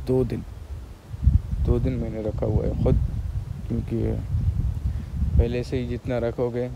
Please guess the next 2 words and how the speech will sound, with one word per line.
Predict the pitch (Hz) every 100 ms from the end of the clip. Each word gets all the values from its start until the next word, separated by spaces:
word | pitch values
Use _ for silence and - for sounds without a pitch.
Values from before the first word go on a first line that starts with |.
| - - - - - - - - - - - - - - - - - - - - - -
फिर | 139 123 104
आपको | 120 113 -